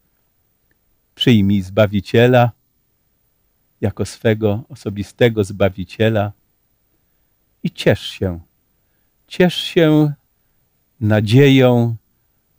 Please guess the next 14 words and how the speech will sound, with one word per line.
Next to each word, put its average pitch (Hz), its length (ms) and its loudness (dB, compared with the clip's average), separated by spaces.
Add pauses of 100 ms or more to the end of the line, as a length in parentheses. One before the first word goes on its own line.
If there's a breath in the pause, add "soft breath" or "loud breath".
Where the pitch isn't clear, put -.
(120)
życia 143 480 0
wiecznego, 98 760 -4 (720)
bo 131 120 0
tam, 135 500 2 (220)
na 123 140 2
nowej 127 360 0
ziemi, 98 320 -2 (1300)
nie 139 120 4
będzie 104 340 -2
już 98 220 -8
chorób, 123 560 -2 (1500)
nie 104 160 0
będzie 104 460 2 (200)
wojen, 135 640 2